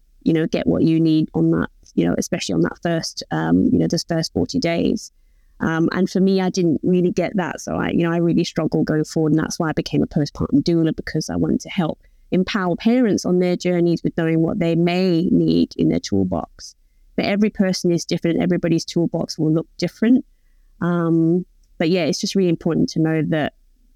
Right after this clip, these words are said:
what we do when we have just given birth is really important in, in impacting the rest of our lives.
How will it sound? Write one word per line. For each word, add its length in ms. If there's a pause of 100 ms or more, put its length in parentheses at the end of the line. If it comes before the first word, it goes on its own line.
(140)
what 220
we 100
do 260
when 120
we 80
have 200
just 200
given 180
birth 240
is 140
really 160
important 440
in, 220
in 120
impacting 520
the 80
rest 220
of 80
our 120
lives. 600